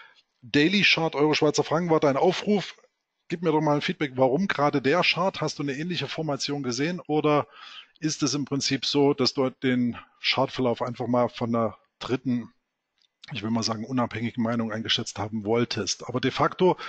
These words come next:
ist das mal das Setting, was Euro-Schweizer Franken hier bietet. Ich finde es mal gar nicht uninteressant, eben weil sich hier ein neues Short-Setup prozyklisch eröffnen könnte oder aber hier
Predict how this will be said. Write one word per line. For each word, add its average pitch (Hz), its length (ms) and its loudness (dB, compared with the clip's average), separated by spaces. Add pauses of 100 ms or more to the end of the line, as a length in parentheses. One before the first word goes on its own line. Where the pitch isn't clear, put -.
(280)
ist - 160 -4
das 143 160 2
mal 156 140 2
das 131 180 2
Setting, 151 280 0
was 131 160 0
Euro-Schweizer 131 560 -2
Franken 127 300 -2
hier 117 140 0
bietet. 185 360 -4
Ich - 140 -2
finde 196 240 -2
es 165 100 -2
mal 131 240 0 (220)
gar 143 160 2
nicht - 240 -2
uninteressant, 180 760 0 (440)
eben 165 260 2
weil 127 140 4
sich 127 140 -2
hier 147 100 2
ein 139 80 2
neues 131 240 4
Short-Setup 143 800 0
prozyklisch 156 600 -4
eröffnen 143 360 -4
könnte 175 400 -2
oder 196 260 4
aber 143 340 4 (840)
hier 160 460 0